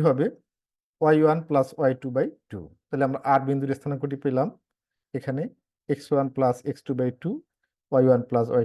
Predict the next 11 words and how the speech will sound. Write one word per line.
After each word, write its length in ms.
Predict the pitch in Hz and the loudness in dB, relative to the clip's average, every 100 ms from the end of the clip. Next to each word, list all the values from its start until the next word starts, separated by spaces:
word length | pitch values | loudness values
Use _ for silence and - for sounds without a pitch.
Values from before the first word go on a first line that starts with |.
| 113 | -2
টু 60 | 117 | -2
by 120 | 117 127 | -2 -4
টু। 100 | 107 85 _ _ - - | -10 -12 _ _ 2 2
এখন 280 | - 170 139 190 - _ _ _ _ _ - | 4 2 2 -2 -10 _ _ _ _ _ -2
ত্রিভুজ 400 | 175 175 208 - - _ _ _ _ _ _ | 0 4 2 0 -12 _ _ _ _ _ _
পিএআর 880 | 202 202 208 220 170 151 131 117 82 - _ _ _ _ _ _ _ _ _ 160 | -4 0 0 -2 0 2 2 -2 -4 -10 _ _ _ _ _ _ _ _ _ 0
এবং 120 | 165 165 | 0 -2
ত্রিভুজ 380 | - 170 165 180 - - _ - 143 | -6 -4 -4 -6 -12 -20 _ -10 -4
বিআরকিউ 760 | 185 208 147 135 131 - 120 165 - - | -4 2 4 4 2 -6 -4 -6 -6 -2
সমকোণী 360 | 185 180 196 180 | 0 0 -4 -4
ত্রিভুজদ্বয়ের 480 | 170 165 147 135 | -2 0 0 0